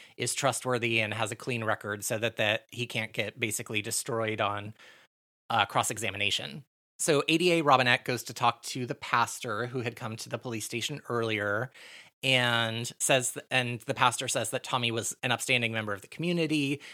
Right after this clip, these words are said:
He even brought money back to the community to the tune of forty-eight thousand dollars, which apparently was money he got from his roommate at Princeton. So then Robinette goes to talk to Tommy's roommate at Princeton,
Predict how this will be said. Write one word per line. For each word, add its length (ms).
He 120
even 240
brought 240
money 360
back 320
to 120
the 100
community 720
to 300
the 120
tune 240
of 140
forty-eight 460
thousand 320
dollars, 440
which 300
apparently 400
was 480
money 380
he 120
got 320
from 220
his 220
roommate 500
at 140
Princeton. 640
So 180
then 160
Robinette 360
goes 200
to 100
talk 340
to 100
Tommy's 360
roommate 480
at 200
Princeton, 520